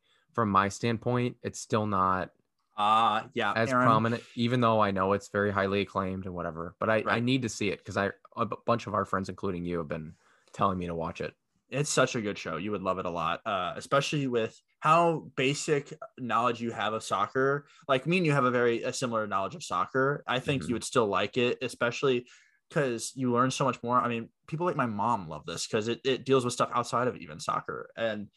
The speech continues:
Speaker 2: but the sh-, how it's filmed and how it's done and just how it talks about so many great things, it's such a great show. So you need to watch it. But Aaron, tell the people what you're going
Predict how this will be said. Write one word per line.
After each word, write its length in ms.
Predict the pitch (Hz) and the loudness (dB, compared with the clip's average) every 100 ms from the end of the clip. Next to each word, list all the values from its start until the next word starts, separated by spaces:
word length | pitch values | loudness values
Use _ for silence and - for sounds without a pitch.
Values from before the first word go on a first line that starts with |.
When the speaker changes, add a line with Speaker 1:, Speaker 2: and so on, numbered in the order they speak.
| _ _ _ _ | _ _ _ _
Speaker 2:
but 100 | 143 139 | 0 2
the 60 | |
sh-, 140 | 139 - | 0 -2
how 200 | 147 180 | 4 4
it's 160 | - - | 4 0
filmed 360 | 127 139 139 | 4 4 4
and 100 | 120 | 0
how 140 | 120 123 | 2 2
it's 120 | - | 0
done 280 | 113 113 113 | -2 -2 -2
and 200 | 101 98 107 | -8 -12 -12
just 200 | 113 - | -14 -2
how 500 | 107 110 107 107 - | 2 4 2 0 -8
it 180 | 110 107 | -8 -6
talks 220 | 107 98 | -4 -6
about 160 | - - | -6 -8
so 100 | - | -8
many 140 | 104 98 | -8 -10
great 360 | 104 101 101 | -6 -6 -6
things, 480 | - 95 101 117 120 | -10 -10 -8 -10 -10
it's 140 | 104 - | -10 -6
such 180 | 98 85 | -6 -6
a 40 | |
great 200 | 80 62 | -10 -10
show. 220 | - - - | -12 -14 -10
So 260 | 85 80 - _ | -10 -10 -12 _
you 100 | 113 | -4
need 120 | 104 | -2
to 60 | 90 | -4
watch 300 | 82 87 - | -4 -6 -6
it. 80 | - | -4
But 120 | 123 | -2
Aaron, 360 | 143 170 104 - _ _ _ - | 2 2 0 -8 _ _ _ -4
tell 100 | 190 | -2
the 80 | 214 | 0
people 180 | 196 170 | 0 2
what 200 | - 92 | 0 0
you're 180 | 110 | -2
going 260 | 113 - | -2 -10